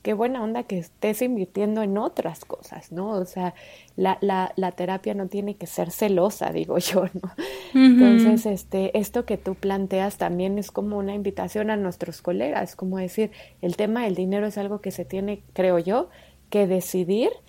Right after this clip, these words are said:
Speaker 1: eh, de manera conjunta. Habrá colegas que digan, "Yo tengo una cuota y si no la puedes cubrir, te doy
Speaker 2: Mm.
Speaker 1: otro o alguien más", y también se vale, pero algo que me gusta mucho de la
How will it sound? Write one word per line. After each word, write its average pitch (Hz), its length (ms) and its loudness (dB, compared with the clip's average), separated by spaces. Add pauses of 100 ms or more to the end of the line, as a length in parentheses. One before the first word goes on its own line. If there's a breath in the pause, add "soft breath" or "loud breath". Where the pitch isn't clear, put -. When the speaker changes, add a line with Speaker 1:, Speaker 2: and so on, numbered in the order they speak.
(280 soft breath)
Speaker 1:
eh, 196 260 0
de 196 100 2
manera 185 460 -2
conjunta. 214 840 -4 (360 soft breath)
Habrá 180 460 4
colegas 226 640 4
que 180 160 4
digan, 180 420 2
"Yo 165 160 -2
tengo 196 320 -2
una 202 240 -2
cuota 226 400 2
y 160 80 -6
si 170 120 -8
no 175 140 -2
la 180 160 0
puedes 185 280 -2
cubrir, 185 500 0 (600)
te 170 160 6
doy 165 280 10
Speaker 2:
Mm. 277 60 12
Speaker 1:
otro 185 400 8
o 160 180 2
alguien 170 580 2
más", 170 280 -2
y 185 100 0
también 165 440 -2
se 196 160 -2
vale, 208 380 2 (520 loud breath)
pero 185 540 2 (180)
algo 202 320 6
que 208 100 -4
me 180 140 -2
gusta 170 260 -4
mucho 208 460 0
de 175 80 0
la 170 180 -2